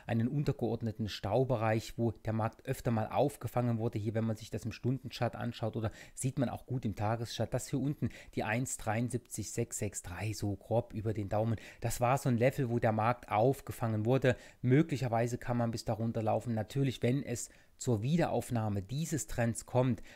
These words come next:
dann spielt irgendwann auch dieser Supportbereich hier am aktuellen Trend Low um die eins dreiundsiebzig zweihundert wieder eine Rolle. Da muss man einfach mal sehen,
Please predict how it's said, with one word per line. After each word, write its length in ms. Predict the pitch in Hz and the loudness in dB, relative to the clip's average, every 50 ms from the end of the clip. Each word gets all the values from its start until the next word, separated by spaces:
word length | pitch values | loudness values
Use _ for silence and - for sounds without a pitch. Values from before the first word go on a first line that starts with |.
| - - | -12 -4
dann 160 | - 113 110 | -4 -2 -2
spielt 400 | - - - 123 127 127 120 - | -4 -4 -2 2 2 2 2 2
irgendwann 440 | - 120 123 123 131 117 117 117 110 | 0 0 0 2 2 0 0 -2 -2
auch 240 | - 110 110 - - | -2 -4 -4 -6 -6
dieser 380 | - 120 117 104 - 113 101 - - - - - | -4 -4 -2 2 2 2 2 2 -4 -20 -20 -18
Supportbereich 920 | - - - - - - - 131 156 - - - 123 117 120 120 123 120 | -10 -4 -4 -2 -2 0 0 0 0 0 2 0 2 4 4 4 2 2
hier 400 | - - - - 123 123 123 120 - - - - - | -2 -8 -6 -2 2 2 2 2 0 -6 -20 -12 -4
am 300 | 117 113 120 120 113 - - | 0 0 2 2 0 -2 -4
aktuellen 540 | 117 117 - - - - - 110 110 110 101 | -8 -8 -8 -6 -6 -4 -2 0 0 0 -2
Trend 380 | - - 117 110 110 107 - | -2 -2 0 0 0 -2 -2
Low 300 | 110 110 117 120 117 - - - - | 0 2 4 4 4 2 0 -14 -6
um 160 | - 120 120 113 | -2 -2 0 0
die 100 | 127 - | 0 -2
eins 400 | - 101 107 113 120 - - - | 0 0 0 0 0 0 -2 -4
dreiundsiebzig 800 | - 101 104 101 110 117 117 107 104 - - - 107 - - | -2 -2 0 2 2 2 0 -2 -4 -8 -8 -10 -10 -8 -8
zweihundert 600 | - - 110 101 98 120 139 131 120 95 - - | -8 -4 -2 0 0 0 0 0 0 -2 -4 -4
wieder 360 | 113 123 131 139 123 117 107 - - - - | -4 0 2 4 4 4 4 0 -6 -18 -8
eine 240 | - 107 113 113 107 | -4 -2 0 0 0
Rolle. 300 | 95 104 117 123 127 117 | 2 2 2 2 2 2
Da 120 | - 110 | 2 0
muss 200 | 110 120 113 - | 0 0 -2 0
man 120 | 120 113 98 | -2 -2 -2
einfach 300 | 98 110 110 107 - - | -2 -4 -6 -6 -6 -4
mal 140 | - 107 | -4 -6
sehen, 320 | - - 113 110 113 104 | -2 0 0 0 0 0